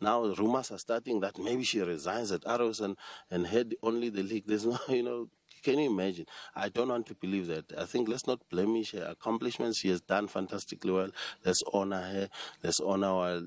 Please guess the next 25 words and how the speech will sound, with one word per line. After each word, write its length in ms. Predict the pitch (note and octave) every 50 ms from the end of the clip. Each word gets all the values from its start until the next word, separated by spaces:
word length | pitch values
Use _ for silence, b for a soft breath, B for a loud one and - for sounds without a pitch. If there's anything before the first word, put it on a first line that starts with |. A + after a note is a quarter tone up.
| - -
executives, 640 | G2 F2 - F#2 F#2+ G2+ F#2+ - - G#2 G2 F2+ D#2
our 160 | - - -
chairman. 560 | - - G2 G2+ G2+ G#2 G#2 G#2 G2 F#2+ -
They've 180 | D#2 E2 D#2+ -
been 200 | - F#2 G2 G#2
in 100 | G2+ G2+
the 80 | F#2+
game 240 | E2+ - G2 G2 G2+
for 160 | F#2 - D#2+
many 300 | D2+ D#2 E2+ F#2 G2+ G#2
years. 200 | G#2 G2+ G2 F#2 - B B B B B _ -
I 160 | G2 G2 G2
am 180 | G2 F#2 F2+
very 380 | E2+ F2 F#2 G2 G2+ G2+ G2 F#2
new. 340 | F2+ F#2 F#2 G2 G2+ G2 G2 B B B B B B B
And 120 | - F2+ F#2
then 140 | F2 E2+ E2+
let's 180 | F2+ F#2 -
just 260 | - - E2 E2 -
do 120 | - E2+ F2
the 140 | E2 E2+ D#2
right 200 | D#2+ F2 G#2 G#2
thing. 200 | - A#2+ C3 A#2
Let's 160 | F2+ F#2 - -
just 380 | - - - - - - -